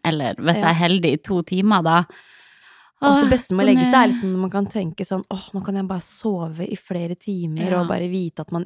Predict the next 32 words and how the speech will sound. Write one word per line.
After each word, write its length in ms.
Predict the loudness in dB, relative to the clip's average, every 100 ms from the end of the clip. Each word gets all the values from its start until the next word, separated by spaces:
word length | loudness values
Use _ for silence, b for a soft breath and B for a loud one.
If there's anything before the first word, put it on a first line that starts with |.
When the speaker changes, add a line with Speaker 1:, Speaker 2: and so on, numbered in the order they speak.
| -8
Speaker 2:
ikke, 400 | -12 -8 -6 -8 _ _ _ _ _ -4
at 100 | -2
man 340 | 0 -2 -4 -8 -10
får 320 | -2 0 2
en 80 | 2
hel 200 | 0 0
natt, 500 | -2 -6 _ -20 -14 -2
Speaker 1:
Mm. 380 | 0 0 -4 -10 _ _ _ _
Speaker 2:
uavbrutt 340 | 0 2 0 -2
natt 240 | -2 -2
da. 100 | -4 -4 _ _ _ _ -4
Det 80 | 2
er 60 | 2
jo 80 | 2
det 20 |
beste. 240 | -4 -4 2
Speaker 1:
Det 220 | 4 4
er 40 | 2
utopi 640 | 2 2 2 2 2 -2
i 20 | 0
Speaker 2:
Ja. 80 | 2
Speaker 1:
mitt 220 | 2 0
liv 240 | -2 -2 -2
nå. 60 | 0
Speaker 2:
Det 240 | 2 2 0
skjer 220 | -2 0
jo 100 | 0
ikke 100 | 0
hos 140 | -2
meg 220 | -2 -2 -2
heller, 80 | -4
faktisk. 480 | -6 -6 -6 -6 -8